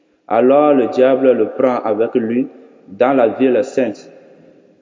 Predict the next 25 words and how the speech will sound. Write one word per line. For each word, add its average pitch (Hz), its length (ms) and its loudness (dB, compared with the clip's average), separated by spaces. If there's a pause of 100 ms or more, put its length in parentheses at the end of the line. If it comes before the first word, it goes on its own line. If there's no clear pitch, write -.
(140)
et 147 320 2
il 151 120 6
le 127 360 2
plaça 123 380 0
sur 139 300 0 (640)
le 127 200 0
pinacle 123 640 -2 (280)
du 117 140 -12
temple, 117 500 -2 (380)
et 131 80 6
lui 113 160 0
dit, « 101 280 -8 (520)
Si - 260 -6
tu 170 140 -2
es 156 160 4
fils 156 340 -2
de 117 160 -2
Dieu, 110 400 -2 (420)
jette-toi 139 760 -2
en 117 100 -2
bas, - 840 -6
car 147 320 2
il 147 140 4
est 147 180 0
écrit, 113 400 -2